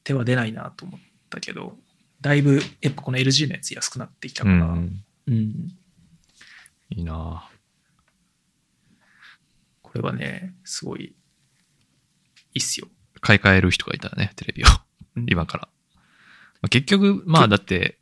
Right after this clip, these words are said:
Speaker 2: 普通のテレビ買うにしても、まあ、まあ値段するしな。そのなんか、画質こだわろうとしたら。
Speaker 1: うん。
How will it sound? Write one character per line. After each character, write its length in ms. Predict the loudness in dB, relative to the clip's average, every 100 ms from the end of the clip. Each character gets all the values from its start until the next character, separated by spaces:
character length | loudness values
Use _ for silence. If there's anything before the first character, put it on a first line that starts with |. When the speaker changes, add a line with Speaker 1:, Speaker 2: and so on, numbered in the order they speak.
| _
Speaker 2:
普 100 | -8
通 140 | 0 2
の 100 | 4
テ 100 | 2
レ 60 |
ビ 80 | 2
買 140 | 0
う 80 | 0
に 60 | 2
し 100 | -2
て 60 |
も、 140 | -4 -8
ま 140 | -6
あ、 40 | -2
ま 100 | -2
あ 20 |
値 100 | -2
段 140 | -2
す 120 | -2 -2
る 60 |
し 160 | -2 -4
な。 180 | -8 -14 _ _ _ _ _
そ 140 | -12
の 40 | -10
な 60 |
ん 20 | -10
か、 140 | -8 -8
画 140 | 2 2
質 120 | 2
こ 120 | 0
だ 60 | 2
わ 100 | 0
ろ 60 |
う 40 | -2
と 100 | -4
し 100 | -6
た 60 |
ら。 60 | -8 _ _ _ _ _ _ -6 2
Speaker 1:
う 60 | 2
ん。 180 | 2